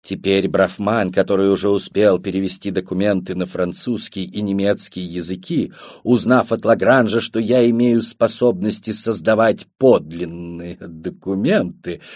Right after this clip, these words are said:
попросил меня произвести французскую версию, так, чтобы выглядело, будто она написана в тот же самый отрезок времени, что и оригиналы-прототипы.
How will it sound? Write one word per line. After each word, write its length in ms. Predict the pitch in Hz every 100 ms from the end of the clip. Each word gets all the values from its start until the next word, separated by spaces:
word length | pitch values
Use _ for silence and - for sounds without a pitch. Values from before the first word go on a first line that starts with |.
| - -
попросил 540 | 180 202 214 - 254
меня 260 | 220 214 208
произвести 920 | 180 185 127 156 156 - - 175 151
французскую 1120 | - - 170 160 - - 147 - - - 104 85
версию, 680 | 104 117 82 - 87 85 - - -
так, 280 | - 101 147
чтобы 440 | - 196 165 151 123
выглядело, 640 | 80 92 80 107 196 226
будто 540 | 175 180 190 - 269
она 180 | 226 165
написана 680 | 226 233 214 202 254 233 208
в 100 | -
тот 320 | 180 226 202
же 140 | 240
самый 460 | 214 180 202 214 226
отрезок 480 | 220 143 190 180 123
времени, 560 | 123 180 196 214 190 - - -
что 280 | - - 170
и 140 | 208
оригиналы-прототипы. 1600 | 208 220 220 190 180 139 156 156 147 147 143 - 92 82 - -